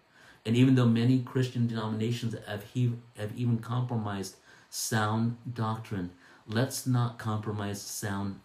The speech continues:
doctrine. But let us be, let us abide in God. Let us abide in Christ Jesus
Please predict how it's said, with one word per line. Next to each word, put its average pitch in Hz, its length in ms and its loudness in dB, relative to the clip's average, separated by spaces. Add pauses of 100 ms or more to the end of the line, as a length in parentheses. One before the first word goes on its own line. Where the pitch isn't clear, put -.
(120)
doctrine. 92 540 -8 (380)
But 107 120 2
let 120 340 2
us 117 200 0
be, 117 360 0
let 117 180 2
us 120 120 4
abide 107 680 -2 (260)
in 101 180 -4
God. 85 380 -8
Let 107 120 0
us 120 120 0
abide 110 600 -4
in 101 140 -8
Christ 92 420 -10
Jesus 92 460 -8